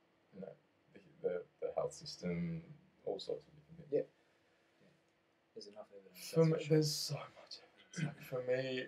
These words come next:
Speaker 1: if there is, if it's known and accepted, period,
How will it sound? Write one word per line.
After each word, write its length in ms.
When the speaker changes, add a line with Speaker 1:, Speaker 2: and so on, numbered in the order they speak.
Speaker 1:
if 100
there 320
is, 540
if 140
it's 160
known 340
and 120
accepted, 600
period, 480